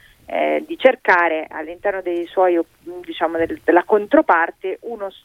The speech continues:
un elemento così di debolezza, e l'ha trovato, eh, in, in questa,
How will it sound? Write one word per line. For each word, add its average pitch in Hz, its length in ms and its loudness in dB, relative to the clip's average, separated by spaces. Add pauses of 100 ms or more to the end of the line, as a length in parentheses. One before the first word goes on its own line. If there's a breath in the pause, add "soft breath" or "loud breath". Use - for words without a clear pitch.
un 196 340 -18
elemento 185 720 -2
così 180 300 -4
di 175 80 -20
debolezza, 175 720 2
e - 100 0
l'ha 214 200 6
trovato, 185 600 -2 (440 soft breath)
eh, 170 400 -10
in, 147 360 -12
in 190 140 -6
questa, 170 920 0